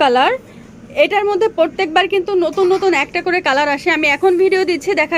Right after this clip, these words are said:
যাবে যে এই প্রোডাক্ট কমপ্লিট হয়ে গেলে দেখা যাবে যে আমরা, আমাদের প্রোডাক্ট আবার চলে আসবে, তখন কিন্তু কালার আবারও চেঞ্জ হয়ে যাবে। তো আপনারা অর্ডার করার আগে হচ্ছে আপুদের সাথে কথা বলে নেবেন যে এই সাইজের এই কালারটা লাগবে, ওই সাইজের ওই কালারটা লাগবে। আপনারা কথা বলে আপুদের সাথে ডিসকাস করে নেবেন, তাহলে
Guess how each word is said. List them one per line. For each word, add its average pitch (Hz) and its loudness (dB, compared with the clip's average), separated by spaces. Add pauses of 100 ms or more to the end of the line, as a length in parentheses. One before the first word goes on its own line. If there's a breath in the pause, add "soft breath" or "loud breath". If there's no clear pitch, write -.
(120)
যাবে 339 -4
যে 359 2 (120)
এই 311 -2 (200)
প্রোডাক্ট 320 0
কমপ্লিট 302 -2
হয়ে 294 2
গেলে 320 -2
দেখা 277 -4
যাবে 302 -6
যে 302 0
আমরা, 285 -4 (100)
আমাদের 277 -2 (340 loud breath)
প্রোডাক্ট 311 2
আবার 311 0
চলে 349 -2
আসবে, 294 -6
তখন 294 -4
কিন্তু 339 -2
কালার 294 2
আবারও 285 0
চেঞ্জ 285 -2
হয়ে 285 -2
যাবে। 285 -2 (300 loud breath)
তো - -2
আপনারা 359 2 (160)
অর্ডার 320 0
করার 349 0
আগে 330 0
হচ্ছে 370 -4 (100)
আপুদের 330 -4
সাথে 359 -4 (100)
কথা 277 -2
বলে 349 2
নেবেন 339 0
যে 302 2 (200)
এই 330 2 (100)
সাইজের 330 0
এই 302 -4
কালারটা 311 -2
লাগবে, 269 -2 (380 loud breath)
ওই 285 0
সাইজের 339 0
ওই 320 -4
কালারটা 311 -2
লাগবে। 320 -2
আপনারা 311 -4 (100)
কথা 302 -2
বলে 359 0 (200)
আপুদের 277 -8
সাথে 339 -4 (100)
ডিসকাস 330 -2
করে 349 0
নেবেন, 302 0
তাহলে 277 0